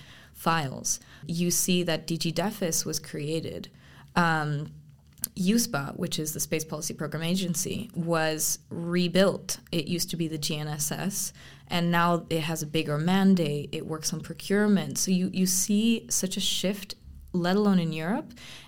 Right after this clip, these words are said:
and you see other nations, like in Africa, building those capabilities. But the infrastructure part of space has been there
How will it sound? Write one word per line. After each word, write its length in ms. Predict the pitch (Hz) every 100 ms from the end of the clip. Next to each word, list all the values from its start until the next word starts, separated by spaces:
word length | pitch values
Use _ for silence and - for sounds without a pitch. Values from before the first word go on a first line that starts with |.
| -
and 180 | 185 180
you 80 | 180
see 420 | - 185 190 185
other 240 | - 160 156
nations, 840 | 165 175 185 180 165 151 - - -
like 600 | 165 151 147 147 151 - - -
in 140 | - 175
Africa, 600 | 208 202 180 180 - -
building 380 | 175 175 170 170
those 200 | 160 151
capabilities. 1040 | - 175 165 151 160 170 160 - - - - - - - - -
But 180 | 185 185 - - - -
the 240 | 185 170 -
infrastructure 880 | 233 277 254 233 - 175 170 - 147
part 320 | 143 - 151
of 100 | 143
space 680 | - - 156 120 - - - -
has 380 | - - 170 156
been 460 | - - 165 180 170
there 280 | 135 131